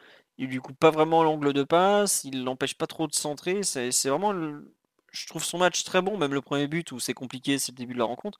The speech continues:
Mais je comprends pas l'attitude qu'il a sur le deuxième but, en fait. Euh, le, pourquoi d'un coup il laisse le joueur adverse avec autant de place,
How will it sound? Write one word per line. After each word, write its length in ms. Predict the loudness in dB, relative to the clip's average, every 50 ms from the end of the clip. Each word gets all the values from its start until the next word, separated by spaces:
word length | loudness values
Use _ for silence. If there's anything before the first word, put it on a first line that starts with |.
| -16 -20 -20 -20 _ _ _ -6
Mais 80 | -4
je 100 | -2 -2
comprends 280 | -2 -4 -4 -2 0 2
pas 100 | 4 4
l'attitude 400 | 4 4 0 -4 -10 -12 -16 -10
qu'il 180 | -4 -2 0
a 60 | 0 0
sur 120 | 0 -2
le 40 | -4
deuxième 240 | -4 -4 -4 -4 -4
but, 160 | -6 -10 -10
en 80 | -12
fait. 160 | -12 -12 -14 -16 _ _ _ -12
Euh, 240 | -10 -8 -6 -6 -6 -4
le, 440 | -2 -2 0 0 0 -2 -4 -6 -8 _ _ _ _ _ _ _ _ _ _ -12
pourquoi 260 | -8 0 2 2 4
d'un 140 | 4 2 -2
coup 220 | -4 -4 -4 -2
il 80 | 4 4
laisse 260 | 4 4 4 0 -4
le 140 | -6 -6 -4
joueur 280 | 0 2 2 2 2
adverse 540 | 2 0 0 0 0 0 0 -2 -4 -2 -2
avec 320 | -2 -2 -2 -4 -4 -4
autant 240 | -6 -4 -4 -4 -4
de 80 | -6 -2
place, 520 | 2 4 4 4 4 4 2 2 0 -4